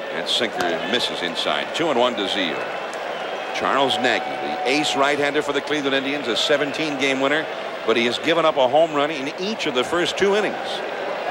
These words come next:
Vizquel gets to it. The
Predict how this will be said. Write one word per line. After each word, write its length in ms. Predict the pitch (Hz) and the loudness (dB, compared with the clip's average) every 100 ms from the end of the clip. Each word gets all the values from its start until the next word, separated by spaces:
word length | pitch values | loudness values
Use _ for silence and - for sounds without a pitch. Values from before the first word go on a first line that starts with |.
| - - - - - - - - - - - - - - - - - - - - - - - - - - - - - - - - - - - - | -4 -4 -4 -4 -4 -4 -4 -4 -4 -4 -2 -2 -2 0 0 0 0 0 0 -2 -2 -2 -2 0 2 2 4 4 4 4 2 2 2 2 2 4
Vizquel 400 | - - 165 143 135 - - | 2 4 4 4 2 0 0
gets 180 | 131 - | 2 2
to 40 | - | 2
it. 200 | 262 - | 2 2
The 60 | - | 2